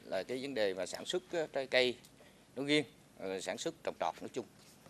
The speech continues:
Thì, ờ, nói chung là chúng ta đã áp dụng rất là nhiều cái tiến bộ kỹ thuật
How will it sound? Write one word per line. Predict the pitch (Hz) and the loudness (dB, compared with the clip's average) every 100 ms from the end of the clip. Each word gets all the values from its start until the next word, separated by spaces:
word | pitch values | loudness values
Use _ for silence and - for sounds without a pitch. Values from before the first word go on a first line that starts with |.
| - - - | -20 -20 -4
Thì, | 110 110 107 | 0 2 6
ờ, | 104 101 101 98 | 8 8 6 6
nói | 131 | 4
chung | 135 117 | 2 4
là | 95 | 4
chúng | - | 4
ta | 123 113 | 4 4
đã | 104 117 - | 2 -2 0
áp | 147 - | -2 -2
dụng | 98 101 110 107 101 | -4 -2 -6 -6 2
rất | 196 180 | 2 4
là | 123 | 0
nhiều | 113 107 | 2 0
cái | 98 123 135 | 0 -4 -6
tiến | 151 | -4
bộ | 104 92 | -2 -2
kỹ | 143 | -4
thuật | 104 | -6